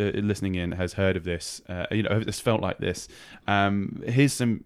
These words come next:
symptoms for certain things. This, I'm not WebMD here right <laughs> now, so I'm not a doctor. So,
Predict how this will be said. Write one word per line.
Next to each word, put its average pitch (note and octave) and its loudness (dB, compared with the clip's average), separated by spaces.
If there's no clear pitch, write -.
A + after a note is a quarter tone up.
symptoms F2 -2
for - -8
certain E2+ -4
things. E2 -8
This, G2 -4
I'm G2+ 2
not A2+ 2
WebMD F#2 2
here F2+ -2
right E2 -2
<laughs> - -2
now, - 4
so D3 4
I'm D3+ 6
not F3 6
a C#3 6
doctor. G#2+ 4
So, G2+ 0